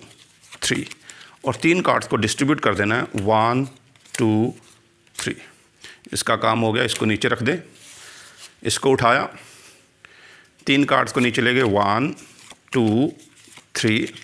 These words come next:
तीन कार्ड्स को डिस्ट्रीब्यूट कर देंगे, वन, टू, थ्री। इसका काम भी हो गया, इसको नीचे रख देंगे।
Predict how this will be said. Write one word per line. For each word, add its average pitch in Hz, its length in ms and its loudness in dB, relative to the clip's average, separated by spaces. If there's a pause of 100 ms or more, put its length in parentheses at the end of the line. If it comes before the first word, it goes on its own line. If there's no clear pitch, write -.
(600)
तीन 147 180 2
कार्ड्स 127 260 2
को 120 80 0
डिस्ट्रीब्यूट 131 400 0
कर 107 140 0
देंगे, 104 240 0
वन, 104 520 2 (360)
टू, 101 340 0 (460)
थ्री। - 220 -8 (640)
इसका 110 240 0
काम 110 240 2
भी 113 60 2
हो 110 80 2
गया, 117 100 2
इसको 110 200 -2
नीचे 110 200 0
रख 113 140 -2
देंगे। 107 280 -2